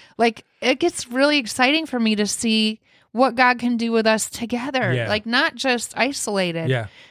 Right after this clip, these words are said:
Speaker 1: but, like, literally as a family and, you know, creating that space for people to be loved and encouraged in what they do.
Speaker 2: Yeah.
Speaker 1: And, and like you were saying before, businesses. And
Speaker 2: Yeah.
Speaker 1: that's a big part of your heart. And I
Speaker 2: Yeah.
Speaker 1: know with Eric, my husband, so he's been a,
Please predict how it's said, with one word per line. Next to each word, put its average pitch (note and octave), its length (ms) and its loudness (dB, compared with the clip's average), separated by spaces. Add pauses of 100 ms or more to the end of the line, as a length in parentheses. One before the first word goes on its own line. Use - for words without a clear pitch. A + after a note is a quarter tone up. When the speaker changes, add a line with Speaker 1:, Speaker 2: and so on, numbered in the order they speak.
(120)
Speaker 1:
but, A3+ 240 4
like, A3 240 0
literally A#3 580 4
as G3+ 200 -2
a G3+ 80 -4
family G#3+ 600 -4
and, G3+ 400 0 (400)
you A#3 160 -2
know, G3+ 300 0 (680)
creating C#4 500 4
that A3 200 4
space G#3+ 340 0
for G#3 140 -2
people A3 360 -6
to G3+ 100 -4
be G3 200 0
loved A3 420 4
and G#3+ 100 0
encouraged G#3 520 -2
in G3 120 -4
what G3+ 200 -2
they G3 140 2
do. G3+ 360 0
Speaker 2:
Yeah. A#2 280 -2 (200)
Speaker 1:
And, B3+ 300 2
and A#3 160 2
like B3+ 200 2
you C#4+ 120 4
were C#4+ 80 4
saying C4 280 2
before, B3+ 320 -2
businesses. A3+ 920 -2
And - 140 0
Speaker 2:
Yeah. A3 40 4
Speaker 1:
that's B3 220 2
a A#3+ 60 0
big A3 260 -6
part A3+ 220 -2
of G#3+ 60 -2
your A3+ 180 2
heart. C4+ 260 4
And A3 160 2
I A3+ 60 6
Speaker 2:
Yeah. A3+ 60 4
Speaker 1:
know A3 240 4 (340)
with A3 220 2
Eric, B3 500 4
my G#3+ 140 2
husband, A3+ 500 -2
so A3 160 0
he's C4+ 280 0
been A#3+ 220 2
a, G3 200 -2